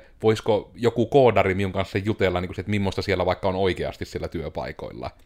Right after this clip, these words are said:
Ja sit vastauksena tulee "mukana." <laughs> Ja sit sille, kun minä haluan, niinku just tavallaan se, että etenkin minä tietyllä tavalla tuo on vähän vaikea kanava, että minä henkkoht on aina vähän tapellut sen kanssa, että, niinku, että mitä tietyllä tavalla niinku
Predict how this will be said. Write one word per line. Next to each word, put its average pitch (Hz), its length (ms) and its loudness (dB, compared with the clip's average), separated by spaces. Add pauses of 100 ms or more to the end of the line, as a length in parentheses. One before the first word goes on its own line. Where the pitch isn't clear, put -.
(120)
Ja 87 60 -6
sit 90 120 -4
vastauksena 90 520 0
tulee 85 140 -2
"mukana." 80 440 -4 (300)
<laughs> - 320 -10
Ja 98 60 -4
sit - 120 0
sille, - 240 0 (1400)
kun 107 100 -2
minä 135 120 6
haluan, 120 220 2 (320)
niinku 101 120 0
just 113 200 2
tavallaan 101 240 4
se, 104 60 0
että 101 320 0
etenkin 117 440 -2
minä 110 100 -2
tietyllä 110 320 0
tavalla 104 340 0 (240)
tuo 117 240 2
on 120 100 2
vähän 95 260 2
vaikea 98 460 -2
kanava, 82 340 -4
että 87 100 -8
minä 98 120 0
henkkoht 147 440 -2
on 120 140 0
aina 101 180 0
vähän 107 180 0
tapellut 107 440 2
sen 85 180 -4
kanssa, 82 280 -6
että, 87 280 -4 (1500)
niinku, 95 160 2
että - 140 0
mitä 117 560 2 (300)
tietyllä 95 360 4
tavalla 92 300 4
niinku 90 240 -2